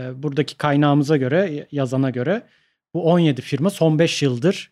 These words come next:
Autodesk'e yirmi iki milyon dolar civarında yatırım yapmış ofisler. Yani öyle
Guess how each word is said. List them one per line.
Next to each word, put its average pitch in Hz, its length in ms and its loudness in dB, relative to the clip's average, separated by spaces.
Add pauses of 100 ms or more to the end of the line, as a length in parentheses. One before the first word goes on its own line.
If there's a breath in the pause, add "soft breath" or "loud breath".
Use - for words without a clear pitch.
(140)
Autodesk'e 170 680 -2
yirmi 151 320 0
iki 165 160 -2
milyon 135 360 2
dolar 135 300 0
civarında 123 600 -2
yatırım 151 380 0
yapmış - 520 -6 (240)
ofisler. 123 420 -8
Yani 113 240 -8
öyle 117 280 -6